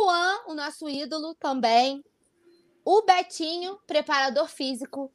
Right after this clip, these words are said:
Domenech testou positivo e doutor Márcio Tanuri, chefe do departamento médico do Flamengo. Segundo foi atualizado aqui agora no nosso grupo, aqui no Coluna do Fla,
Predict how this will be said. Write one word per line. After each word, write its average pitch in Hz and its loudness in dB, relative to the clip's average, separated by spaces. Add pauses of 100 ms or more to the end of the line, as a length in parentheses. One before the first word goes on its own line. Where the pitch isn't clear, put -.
(380)
Domenech 320 6
testou 285 0
positivo 302 -2 (180)
e 311 -4 (240)
doutor 311 4
Márcio 311 2
Tanuri, 285 -4
chefe 277 -2
do 269 -6
departamento 269 0
médico 247 -4
do 254 -6
Flamengo. 202 2 (680)
Segundo 403 6 (220)
foi 294 2
atualizado 285 2
aqui 247 -4
agora 277 0 (220)
no 277 -10
nosso 247 -4
grupo, 277 -2
aqui 277 0
no 247 -4
Coluna 254 2
do 262 -4
Fla, 285 8